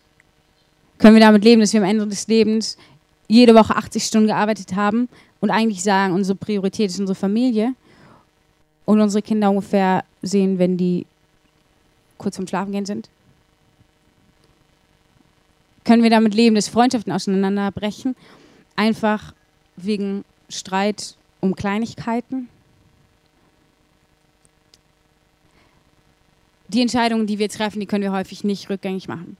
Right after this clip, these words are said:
Ist genauso wie mit Worten. Worte, die ausgesprochen worden sind, die kannst du nicht so zurücksaugen, so, und dann hast du wieder zurückgesaugt, sondern die sind einfach ausgesprochen worden.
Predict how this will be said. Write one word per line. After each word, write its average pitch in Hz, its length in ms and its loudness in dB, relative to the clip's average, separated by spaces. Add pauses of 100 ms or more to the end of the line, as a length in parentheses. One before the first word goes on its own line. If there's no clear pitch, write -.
(240)
Ist - 120 -10
genauso 208 340 4
wie 208 80 0
mit 190 180 -2
Worten. 202 360 4
Worte, 202 460 -2
die 185 140 -6
ausgesprochen 190 680 0 (160)
worden 190 280 2
sind, 202 280 -4 (760)
die 196 80 -6
kannst 214 220 -2
du 208 60 0
nicht 196 240 -4
so 190 180 -4
zurücksaugen, 208 720 -4
so, 190 240 -4 (1300)
und 202 100 0
dann 202 80 2
hast 202 160 -2
du 196 60 -2
wieder 190 340 2
zurückgesaugt, 214 520 2
sondern 208 200 4
die 202 100 4
sind 202 180 4
einfach 175 240 -2
ausgesprochen 185 640 -2
worden. 175 300 -4